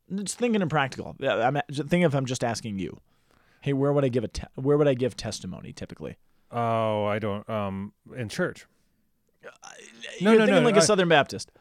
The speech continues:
Speaker 2: Um, uh, where do I give testimony in your daily life?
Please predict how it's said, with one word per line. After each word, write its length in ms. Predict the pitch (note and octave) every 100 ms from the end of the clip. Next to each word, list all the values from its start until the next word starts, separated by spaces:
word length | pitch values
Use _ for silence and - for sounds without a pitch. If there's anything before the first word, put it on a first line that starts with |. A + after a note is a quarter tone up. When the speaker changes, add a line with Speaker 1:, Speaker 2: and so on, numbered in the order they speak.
| _ _
Speaker 2:
Um, 760 | C#3 D3 C#3+ C#3 C#3 C#3 C#3 C#3+ -
uh, 100 | C#3+ C#3+
where 160 | D3+
do 80 | F#3
I 20 |
give 160 | E3+ E3+
testimony 520 | F3 E3+ D3 B2+ A#2
in 260 | A#2+ C3+ C3+
your 80 | C3
daily 240 | C3+ A2
life? 160 | F2+